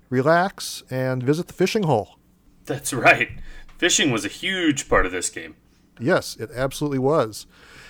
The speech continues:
Speaker 1: I mean, it was memorable just because it let you sort of, you know, kick back and not have to worry about, uh, all the cataclysmic events that are going on. But also, you know,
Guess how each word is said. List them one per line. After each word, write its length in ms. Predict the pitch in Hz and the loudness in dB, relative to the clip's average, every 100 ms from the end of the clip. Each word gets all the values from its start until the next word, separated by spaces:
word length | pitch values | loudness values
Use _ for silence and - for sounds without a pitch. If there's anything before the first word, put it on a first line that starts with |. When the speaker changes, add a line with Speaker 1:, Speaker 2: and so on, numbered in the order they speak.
| - | -12
Speaker 1:
I 60 | 127 | -2
mean, 220 | 143 143 - | -2 -2 -4
it 80 | 143 | -2
was 180 | 135 | 0
memorable 640 | 135 170 180 160 170 165 170 - _ | 2 4 2 4 2 2 -2 -14 _
just 220 | 160 156 | -2 0
because 640 | 160 - 151 151 147 139 - | -2 0 2 4 2 -2 -6
it 140 | 131 - - - 135 | -10 -10 -20 -12 -2
let 180 | 131 | -2
you 140 | 135 131 | 0 -4
sort 260 | - 131 | -2 -2
of, 260 | 131 117 - - 120 | -2 -4 -12 -14 -12
you 100 | 113 | -10
know, 120 | 131 - | -12 -8
kick 220 | 127 - | -6 0
back 340 | 175 220 - | 0 0 -4
and 340 | 127 120 123 120 | -6 -6 -6 -2
not 160 | 123 139 | 0 0
have 120 | 135 | -2
to 60 | 139 | 0
worry 300 | 160 202 175 | 2 4 4
about, 500 | 135 131 127 - 127 | 4 4 2 0 0
uh, 140 | 117 - - - - | 0 -4 -14 -14 -4
all 180 | 127 135 | 2 4
the 100 | 127 | 2
cataclysmic 680 | - 135 139 - 156 - 151 | 0 0 0 2 -2 0 -4
events 300 | 139 196 - | 0 -2 -2
that 60 | - | -6
are 20 | |
going 280 | 135 135 120 | 0 0 0
on. 320 | 117 117 143 - - - - - - - | 0 0 -2 -6 -16 -18 -16 -18 -16 4
But 240 | 143 147 - | 4 4 -2
also, 580 | - 180 - 160 151 175 - _ _ - | 2 2 6 6 6 4 -4 _ _ -8
you 80 | 139 | -4
know, 200 | 151 | -4